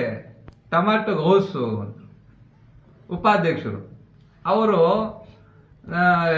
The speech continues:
ಡಿ ಡಬ್ಲ್ಯೂ ಸಿ ಅಲ್ಲೇನು ಉಪಾಧ್ಯಕ್ಷರು ಆಗ್ತಾರೆ, ಇಲ್ಲಿ ಉಪಾಧ್ಯಕ್ಷರು ಆಗ್ತಾರೆ. ಪ್ರತಿಯೊಂದು ಉರುಸ್ಗೆ ಉಪಾಧ್ಯಕ್ಷರಿದ್ರೆ, ಇಲ್ಲದ ಅಧ್ಯಕ್ಷರಿದ್ರೆ ಬರ್ತಾರೆ. ಎರಡು ಸ-, ಕ-, ಉರುಸಲ್ಲಿ ಸದಸ್ಯರಿದ್ರೆ ಇಲ್ಲಿ ತಲೆ ಕೂಡ ಕೊಡ್ಲೇ ಇಲ್ಲ ಅವರು.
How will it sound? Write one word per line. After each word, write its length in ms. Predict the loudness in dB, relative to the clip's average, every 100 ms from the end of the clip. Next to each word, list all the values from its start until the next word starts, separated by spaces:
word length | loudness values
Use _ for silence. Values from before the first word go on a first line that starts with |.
| 0
ಡಿ 140 | -2 2
ಡಬ್ಲ್ಯೂ 320 | 2 2 0
ಸಿ 140 | 0
ಅಲ್ಲೇನು 300 | 2 2 2
ಉಪಾಧ್ಯಕ್ಷರು 640 | 0 2 2 0 -2 -2 0
ಆಗ್ತಾರೆ, 680 | 0 0 -2 -2 -4 -8 -8
ಇಲ್ಲಿ 200 | -2 0
ಉಪಾಧ್ಯಕ್ಷರು 640 | 0 2 2 2 0 -2
ಆಗ್ತಾರೆ. 280 | -4 -4 -10 -12 -18 -20 -20 -20 -12 0
ಪ್ರತಿಯೊಂದು 480 | 0 2 2 4
ಉರುಸ್ಗೆ 520 | 4 2 0 0 2 2 2 -2 -10 -20 -20 -20 -10
ಉಪಾಧ್ಯಕ್ಷರಿದ್ರೆ, 1200 | -8 2 4 4 4 2 2 -2 0 0 4 4
ಇಲ್ಲದ 380 | 6 2 2 2
ಅಧ್ಯಕ್ಷರಿದ್ರೆ 720 | 2 4 4 4 0 -4 -2 2
ಬರ್ತಾರೆ. 720 | 2 2 0 0 -4 -6 0
ಎರಡು 300 | 2 0 -2
ಸ-, 240 | -6 -4
ಕ-, 440 | 0 2 4 2
ಉರುಸಲ್ಲಿ 800 | 0 0 2 2 2 0 -2 -6 -16 -20 -6
ಸದಸ್ಯರಿದ್ರೆ 760 | 0 2 2 2 0 -2 -2 2
ಇಲ್ಲಿ 340 | 4 6 4
ತಲೆ 420 | 4 2 2 2 2
ಕೂಡ 140 | 0 0 0
ಕೊಡ್ಲೇ 340 | 0 4 6
ಇಲ್ಲ 200 | 6 4
ಅವರು. 360 | 0 -4 -10